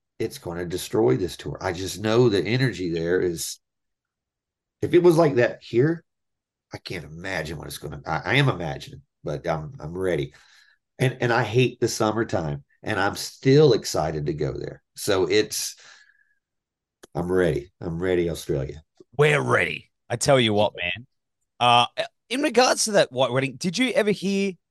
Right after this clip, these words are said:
Speaker 2: from Billy Idol about it? Did he ever get in touch and,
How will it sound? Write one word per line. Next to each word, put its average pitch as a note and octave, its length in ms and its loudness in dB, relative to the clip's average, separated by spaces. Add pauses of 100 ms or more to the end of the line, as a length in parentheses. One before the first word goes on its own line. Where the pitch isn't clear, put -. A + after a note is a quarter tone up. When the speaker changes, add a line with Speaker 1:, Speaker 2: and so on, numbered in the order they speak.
Speaker 2:
from F#3+ 140 -8
Billy F3+ 260 0
Idol F3 340 2
about F3+ 300 -4
it? - 100 -18 (160)
Did E3 120 0
he E3+ 220 0
ever E3 360 -2 (240)
get - 120 -4
in C#3 80 -12
touch E3 320 0
and, B2 380 -6